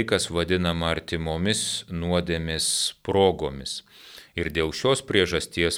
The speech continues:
pavyzdžiui, kunigas negali suteikti išrišimo tiems, kurie be santuokos gyvena kartu ir turi jau lytinių santykių.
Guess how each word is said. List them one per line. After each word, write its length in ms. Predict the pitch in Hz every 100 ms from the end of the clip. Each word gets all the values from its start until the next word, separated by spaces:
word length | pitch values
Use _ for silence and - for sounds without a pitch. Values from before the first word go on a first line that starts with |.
| -
pavyzdžiui, 720 | 80 78 80 73 78 78 73 - - _ _
kunigas 560 | - 107 104 95 87 85
negali 560 | 80 80 85 82 82
suteikti 560 | - 87 82 82 - 82
išrišimo 640 | - 85 78 - 85 82 -
tiems, 400 | 107 123 117 -
kurie 460 | - 78 78 78 76 _ _ _ - _
be 240 | 82 98 101
santuokos 800 | - 90 82 78 76 78 73 71
gyvena 480 | 78 76 76 76 76
kartu 540 | - 73 71 - 131 143 - - _ _ _ -
ir 360 | 82 80 76 78 76 73 - _ _ _ _ _
turi 380 | 90 82 80 78 76 71 - _ _
jau 280 | 82 76 76
lytinių 480 | 80 85 - 76 76
santykių. 720 | - 87 113 117 131 - 120